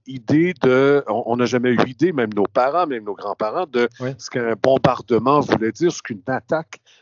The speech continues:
Speaker 1: voulait dire. On l'a lu, on l'a vu à la télé, dans les livres,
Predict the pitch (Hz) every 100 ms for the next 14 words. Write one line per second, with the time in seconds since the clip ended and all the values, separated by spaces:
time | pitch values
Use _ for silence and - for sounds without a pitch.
0 | - 90 120 123 123 160 113 113 117 113
1 | 139 196 151 113 110 110 - - 202 175
2 | 101 98 - 151 180 185 - _ _ 104
3 | 107 123 156 202 180